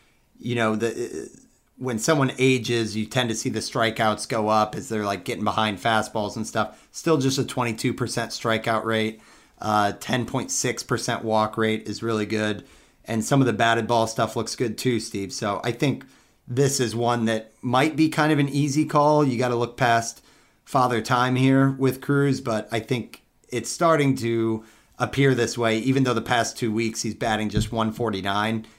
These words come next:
it looks like the power is waking up, which is what really most people would be concerned about with Cruz so far. But what are your, what are your thoughts in addition to that?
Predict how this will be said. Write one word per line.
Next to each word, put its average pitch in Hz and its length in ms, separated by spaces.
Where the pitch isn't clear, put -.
it 131 120
looks 120 280
like 117 160
the 104 80
power 104 340
is 95 120
waking 104 380
up, 98 180
which 98 160
is 98 100
what 104 420
really 123 360
most 107 260
people 110 240
would 101 120
be 104 120
concerned 101 420
about 92 240
with 104 160
Cruz 104 320
so 110 200
far. 87 300
But 92 300
what 117 160
are 117 40
your, 110 300
what 113 200
are 110 40
your 104 100
thoughts 104 360
in 101 80
addition 98 360
to 95 60
that? 95 280